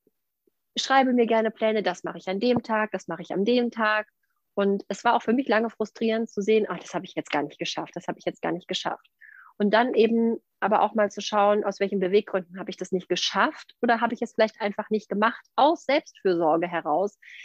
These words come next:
Ähm, es kann ja auch sein, dass ich mir etwas vornehme, wie zum Beispiel eine Verabredung. Ich denke, „Ah, ich glaube, ich, es würde mir gut tun, mich wieder mit meiner Freundin zu treffen, die ich jetzt länger nicht gesehen habe.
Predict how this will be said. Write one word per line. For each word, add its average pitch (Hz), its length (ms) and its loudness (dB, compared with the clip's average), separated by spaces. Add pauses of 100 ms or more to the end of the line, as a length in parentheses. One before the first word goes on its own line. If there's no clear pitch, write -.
(300)
Ähm, 196 460 2 (360)
es - 100 -16
kann 240 220 0
ja 233 140 4
auch 214 100 0
sein, 214 280 2
dass 202 140 2
ich 202 140 -6
mir 202 160 0
etwas 196 280 -8
vornehme, 214 720 0 (440)
wie 233 100 2
zum 226 180 -2
Beispiel 208 380 2
eine 220 140 0
Verabredung. 175 840 -6
Ich - 120 -14
denke, 208 280 2
„Ah, 208 280 2
ich 196 120 -8
glaube, 196 240 4
ich, 208 140 -4
es - 200 -6
würde 208 140 4
mir 202 120 2
gut 226 180 -4
tun, 208 120 0
mich 208 160 -4
wieder 196 160 -2
mit 190 140 -6
meiner 180 180 -2
Freundin 277 300 -6
zu - 120 -20
treffen, 233 340 -4
die 220 80 -4
ich - 60 -18
jetzt - 160 -10
länger 208 200 -2
nicht 208 160 -8
gesehen 208 320 0
habe. 202 120 -2